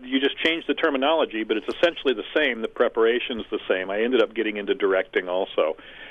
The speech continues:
And so as a director, you're the director or you're the coach. You have rehearsals, which would be practices. You, uh, you prepare your show as a director. You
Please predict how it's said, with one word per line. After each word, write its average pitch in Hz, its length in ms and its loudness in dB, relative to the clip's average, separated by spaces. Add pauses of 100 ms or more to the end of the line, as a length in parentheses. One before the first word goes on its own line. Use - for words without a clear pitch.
(120)
And 95 220 -2 (120)
so 98 380 2 (480)
as 98 240 -2
a 92 80 2
director, 101 840 2 (320)
you're 117 180 2
the 113 80 2
director 107 500 2
or 98 220 2
you're 95 180 2
the 85 80 0
coach. - 420 0 (560)
You 110 120 -2
have 110 240 2
rehearsals, 104 680 2 (100)
which 92 280 -2
would 90 120 2
be 92 100 -6
practices. 104 800 -2 (640)
You, 101 560 0 (460)
uh, 85 420 0 (920)
you 110 200 -4 (120)
prepare 143 800 2 (300)
your 113 260 2 (160)
show 151 260 4
as 104 140 2
a 104 80 2
director. 104 580 2
You 104 240 -4